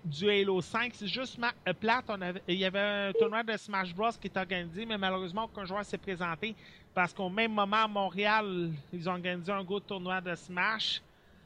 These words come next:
Euh, N H L deux mille dix-sept, euh, pas eu un chat, fait que <laughs> Non, je ne fais pas tirer mon chandail de Final Fantasy, mon cher Y. En passant,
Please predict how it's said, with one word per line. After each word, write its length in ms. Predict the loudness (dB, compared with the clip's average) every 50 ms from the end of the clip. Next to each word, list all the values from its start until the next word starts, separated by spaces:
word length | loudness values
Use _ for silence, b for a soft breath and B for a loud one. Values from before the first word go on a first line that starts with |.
| b b b
Euh, 320 | 0 0 2 2 4 4 4
N 80 | 4
H 320 | 4 2 0 0 2 2 2
L 80 | 2
deux 100 | 2 0
mille 180 | -4 -4 -6 -8
dix-sept, 440 | -8 -12 -8 -4 -2 0 0 0 -2 -2 0
euh, 340 | 2 2 4 2 2 0 -2 -4 -8 -8 -2
pas 120 | 0 0 2
eu 140 | 2 0
un 200 | 0 2 2 2
chat, 380 | 0 0 -2 -2 0 0 0 -2 -4 -4
fait 240 | -4 -2 -2 -2 -2 -2
que 340 | -2 0 0 2 2 0 -2 -4 -8 -12 -20 -14 -6 -2
<laughs> 120 | -2 -2 0 4 4 6 8 8 8 8 10 8 6 8 8 8 6 6 6 6 4 6 6 4 2 2 4 4 2 2 2 2 0 0 0 -2 -2 -2 -2 -2 -2 -2 -2 0 0 -2 -2 -4 -12 -10 -8 -6 -6 -6 -8 -10 -10 B
Non, 300 | 6 8 10 10 10 8 6 2
je 320 | 0 2 4 6 6 6 6
ne 120 | 4 2
fais 160 | 0 0 0
pas 180 | 2 2 2 2
tirer 300 | 2 0 0 2 2 4
mon 200 | 8 8 8 8
chandail 720 | 8 8 8 10 10 8 6 6 6 8 8 8 8 6
de 160 | 6 4 2 2
Final 320 | 2 0 0 2 2 2 2
Fantasy, 460 | 0 -2 -2 -2 -2 -2 -2 -2 -4
mon 180 | -2 -2 -2 -2
cher 400 | -2 0 2 2 4 4 2 2
Y. 420 | 0 0 -2 -2 0 0 0 -2 -4 B B B B B B B B B
En 140 | B 10 10
passant, 500 | 10 10 6 4 4 4 4 4 4 2